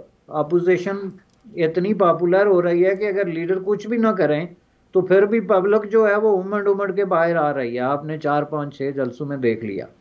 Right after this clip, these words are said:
तो अब इस इतनी उभरती हुई तहरीक को कुचलने के लिए दो तरीके होते हैं कि या तो वो कुछ शो करें कि जी हम क्या कर रहे हैं, which is not possible, चूँकि आप आईएमएफ़, एशियन डेवलपमेंट बैंक और दूसरे इंटरनेशनल जो इंडिकेटर्स हैं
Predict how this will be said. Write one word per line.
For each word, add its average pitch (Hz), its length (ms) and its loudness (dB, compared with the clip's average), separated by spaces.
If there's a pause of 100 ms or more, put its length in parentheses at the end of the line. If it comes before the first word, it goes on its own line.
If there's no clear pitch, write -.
(600)
तो 196 60 8 (120)
अब 214 200 4
इस 220 220 0
इतनी 220 380 2
उभरती 208 440 2
हुई 214 180 -2
तहरीक 180 480 2
को 202 240 4
कुचलने 180 600 0
के 208 140 2
लिए 180 300 4
दो 185 240 4
तरीके 190 340 2
होते 160 280 0
हैं 185 160 -6
कि 196 160 6
या 170 200 4
तो 202 160 0
वो 196 140 0
कुछ 196 200 -4
शो 214 300 4
करें 196 340 0
कि 202 120 -2
जी 226 120 -4
हम 185 220 -2
क्या 190 240 4
कर 190 200 -2
रहे 185 180 -2
हैं, 151 220 -10 (260)
which 170 200 0
is 180 120 0
not 185 260 0
possible, 165 540 0 (500)
चूँकि 170 220 0
आप 175 320 4
आईएमएफ़, 180 800 -4
एशियन 165 440 -8
डेवलपमेंट 170 640 0
बैंक 170 340 -2
और 170 140 0
दूसरे 170 400 0
इंटरनेशनल 170 600 -2
जो 180 140 4
इंडिकेटर्स 180 720 2
हैं 175 240 -2